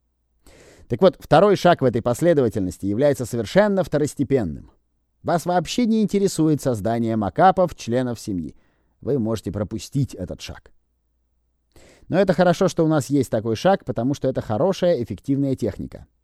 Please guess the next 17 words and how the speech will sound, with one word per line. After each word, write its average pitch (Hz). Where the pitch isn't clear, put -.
И 117
люди 143
действительно 110
реагируют 101
на 143
неё 196
довольно 151
быстро. 98
Но 151
вас 127
не 101
очень-то 92
интересует 82
эта 71
техника. -
Номер 98
два. 76